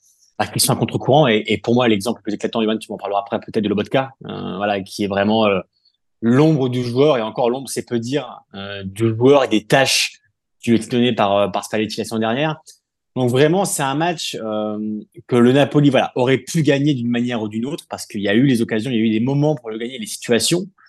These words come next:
avec un Kvaratskhelia quand même que j'ai retrouvé un peu, on va dire, alors sur deux, trois actions individuelles. Alors, ça venait pas du collectif, c'est ce qui est aussi inquiétant du côté de Naples. Mais on va dire qu'il y a, il y a eu quelques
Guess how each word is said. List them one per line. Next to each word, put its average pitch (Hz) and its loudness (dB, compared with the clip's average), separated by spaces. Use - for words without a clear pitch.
avec 110 2
un 113 2
Kvaratskhelia 120 2
quand 127 -4
même 120 -2
que 104 -10
j'ai 113 -6
retrouvé 120 -8
un 120 -4
peu, 131 0
on 123 -2
va 120 -2
dire, 131 -2
alors 113 -4
sur 117 0
deux, 127 4
trois 139 2
actions 127 0
individuelles. 127 0
Alors, 101 -10
ça 104 -4
venait 110 4
pas 117 2
du 110 -2
collectif, 123 2
c'est - -8
ce - -14
qui - -4
est 117 2
aussi 113 -2
inquiétant 117 -2
du 117 -4
côté 113 -6
de 120 0
Naples. 147 -4
Mais 123 0
on 123 4
va 127 6
dire 151 6
qu'il - -4
y 135 -2
a, 131 2
il 131 -2
y 135 2
a 131 2
eu 143 2
quelques 127 -2